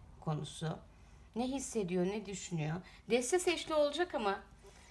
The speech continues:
tek farkı ilk defa deste seçli açılımda Katina'yı da kullanacağım.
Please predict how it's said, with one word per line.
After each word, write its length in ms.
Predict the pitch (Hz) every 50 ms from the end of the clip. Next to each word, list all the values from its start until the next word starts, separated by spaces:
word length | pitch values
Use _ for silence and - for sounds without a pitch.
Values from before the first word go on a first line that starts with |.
| - - - - -
tek 240 | 370 392 - -
farkı 480 | - 277 247 233 233 - - 262 269 294 -
ilk 240 | 370 403 370 - -
defa 380 | 247 240 - 254 247 254 254
deste 280 | 269 285 285 - - 349
seçli 320 | - 339 285 262 - 269
açılımda 600 | 247 240 240 - 247 226 220 214 226 254 339 359 -
Katina'yı 440 | - 311 311 294 277 285 277 262
da 120 | 214 196 -
kullanacağım. 680 | - 196 180 170 165 160 160 156 151 165 190 196